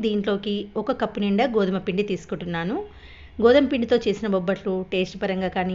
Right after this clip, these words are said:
హెల్త్ పరంగా కానీ చాలా బాగుంటాయి. చిటికెడంత సాల్ట్, ఒక పావు టీ స్పూన్ వరకు పసుపు వేసుకోవాలి. పసుపు అనేది చూడడానికి అందంగా కనిపించడం కోసం మాత్రమే అండి, ఇది పూర్తిగా ఆప్షనల్.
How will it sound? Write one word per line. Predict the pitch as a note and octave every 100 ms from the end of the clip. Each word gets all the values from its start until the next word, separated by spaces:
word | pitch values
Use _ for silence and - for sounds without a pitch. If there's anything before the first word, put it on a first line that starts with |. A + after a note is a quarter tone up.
| F3
హెల్త్ | F#3 F3
పరంగా | F#3+ F3+ F3 E3+
కానీ | F#3+ C4 G3+
చాలా | E3+ F#3 F#3
బాగుంటాయి. | E3+ E3+ D#3+ E3+ C#4 G4+ - - - - -
చిటికెడంత | B3 B3+ B3+ A3 -
సాల్ట్, | G3 G3 G3 G3 G3+ -
ఒక | G#3+ G#3+
పావు | G#3+ G#3+
టీ | A3+
స్పూన్ | - G#3+ G3+
వరకు | G3 C#4+ A3
పసుపు | F3+ - E3
వేసుకోవాలి. | E3 - E3+ E3+ E3+ - -
పసుపు | A3 G#3+ - C4+
అనేది | B3 A#3+ C#4+ D4+
చూడడానికి | A3 G#3 G3+ G#3
అందంగా | F3+ G3 G3+ G3+
కనిపించడం | F3 F3 E3 F#3 F#3 F#3
కోసం | F3 F#3+ F3
మాత్రమే | D#3 D#3 F3+ F3+ F3
అండి, | F3 D#4+ - - - - F3
ఇది | E3
పూర్తిగా | F#3+ G3+ G#3+ G#3 E3
ఆప్షనల్. | D#3+ - F#3